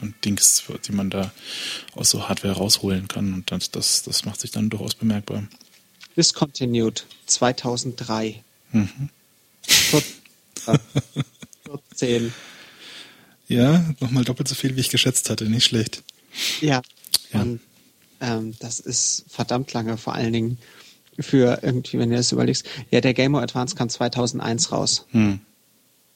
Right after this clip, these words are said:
Speaker 2: Also das Nachfolgegerät.
Speaker 1: Ja.
Speaker 2: Und damit,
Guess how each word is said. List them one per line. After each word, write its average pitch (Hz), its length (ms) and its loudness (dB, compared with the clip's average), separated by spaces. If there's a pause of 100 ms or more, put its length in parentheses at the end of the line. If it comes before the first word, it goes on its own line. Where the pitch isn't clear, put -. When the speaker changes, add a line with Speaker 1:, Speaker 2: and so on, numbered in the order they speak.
(420)
Speaker 2:
Also 113 380 2 (340)
das 120 160 -2
Nachfolgegerät. 113 1000 -2 (160)
Speaker 1:
Ja. 110 80 2
Speaker 2:
Und 117 160 0
damit, 120 240 -2